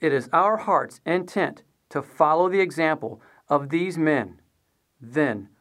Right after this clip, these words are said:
one should not look down on the practice of circumcision. They should be encouraged to have this sign as a matter of simple obedience. Yet, being circumcised as an adult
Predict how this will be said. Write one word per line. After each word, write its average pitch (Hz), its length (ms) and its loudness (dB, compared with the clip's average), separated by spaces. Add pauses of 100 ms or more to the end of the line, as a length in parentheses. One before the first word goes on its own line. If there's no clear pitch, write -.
(140)
one 139 320 0
should 139 200 -8
not 156 240 2
look 180 220 -2
down 131 500 0
on 143 120 -2
the 147 80 0
practice 151 720 -4 (320)
of 143 120 -4
circumcision. 107 760 -6 (760)
They 190 100 2
should 190 220 -4
be 208 120 2
encouraged 196 680 0
to 147 80 -4
have 214 400 -2
this 160 180 -8
sign 127 500 -2 (200)
as 147 120 -6
a 170 60 0
matter 170 400 0
of 135 180 -6
simple 190 380 -6
obedience. 190 680 -6 (600)
Yet, 143 440 -4 (440)
being 196 280 2
circumcised 151 920 -2
as 143 240 0
an 170 80 0
adult 175 500 0